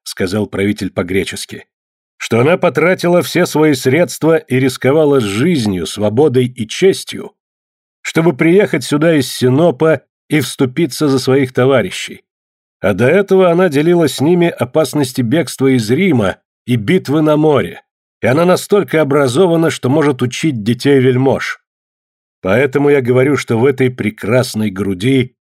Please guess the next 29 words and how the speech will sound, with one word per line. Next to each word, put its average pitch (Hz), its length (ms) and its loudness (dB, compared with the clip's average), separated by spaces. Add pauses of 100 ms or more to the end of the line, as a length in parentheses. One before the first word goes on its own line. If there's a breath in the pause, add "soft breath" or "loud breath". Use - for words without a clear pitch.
(140)
царское 123 640 0
сердце, - 680 -4 (480)
и 104 60 -2
мы 143 160 2
должны 147 580 0
оказать 127 640 -2
ей 127 160 0
царские - 720 -2
почести. - 760 -6 (420)
Выпей, 107 540 -4
Фрина". 98 520 -6 (1000)
Он 113 200 0
взял 165 240 0
свою 165 240 -2
большую 131 440 0
серебряную 107 560 -2
чашу - 460 -2
и 135 180 -6
своими 127 400 -2
руками 131 440 -2
подал 98 400 -6
Фрине. 76 480 -10 (640)
Вдоль 143 260 0
всего 175 280 0
стола 160 340 0
послышались 147 720 -2
негромкие 127 680 -2
завистливые 104 720 -2
возгласы. - 680 -8